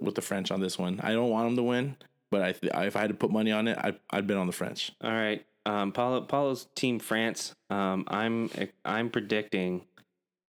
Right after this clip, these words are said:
Speaker 2: uh, France lay down.
Speaker 1: Ooh.
Speaker 2: And I'm going with the Croatians.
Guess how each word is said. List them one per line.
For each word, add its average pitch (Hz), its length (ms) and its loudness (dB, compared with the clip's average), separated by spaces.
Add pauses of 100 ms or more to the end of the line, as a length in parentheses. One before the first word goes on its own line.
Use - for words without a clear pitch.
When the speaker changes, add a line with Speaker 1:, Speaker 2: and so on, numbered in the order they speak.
(140)
Speaker 2:
uh, 90 140 -2
France - 600 -2
lay 95 280 2
down. 78 420 -2 (500)
Speaker 1:
Ooh. 107 480 2 (240)
Speaker 2:
And 98 140 0
I'm 107 200 0
going 113 300 0
with 107 120 -4
the - 60 -6
Croatians. 95 800 -2